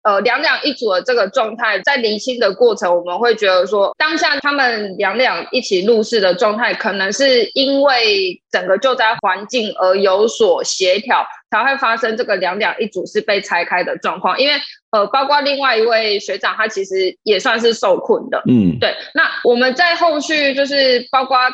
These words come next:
Speaker 1: 提出一些问题，或是在继续的参与记者会，甚至是提出调查会，要参-，整个完整列席的过程，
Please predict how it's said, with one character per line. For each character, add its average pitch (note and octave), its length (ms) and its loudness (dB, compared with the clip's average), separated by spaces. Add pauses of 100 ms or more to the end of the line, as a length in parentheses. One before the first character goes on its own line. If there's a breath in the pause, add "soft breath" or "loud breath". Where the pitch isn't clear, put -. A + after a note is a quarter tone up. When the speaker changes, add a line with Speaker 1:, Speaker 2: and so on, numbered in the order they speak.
(140)
Speaker 1:
提 A3+ 180 -6
出 C4 300 0
一 C4 100 -4
些 A#3+ 480 -2
问 B3 220 0
题， F#3 180 -8
或 A#3+ 160 0
是 A#3+ 140 -4
在 A#3 180 0 (120)
继 B3+ 180 -2
续 A#3+ 180 -2
的 G3+ 160 0
参 A3 220 -2
与 F3+ 100 -4
记 G#3 220 -6
者 F3 160 0
会， A3+ 160 2
甚 A#3+ 200 0
至 A#3+ 140 0
是 A#3 160 0
提 G#3 180 -2
出 G#3+ 160 4
调 G3+ 200 0
查 E3+ 220 0
会， G3+ 180 2
要 G3 140 2
参-， F#3 200 -2 (220)
整 F3+ 180 0
个 F3 160 0
完 G3 220 0
整 G3+ 160 0
列 G#3+ 160 2
席 F3 160 -6
的 E3+ 80 0
过 G#3+ 200 2
程， F3 160 -2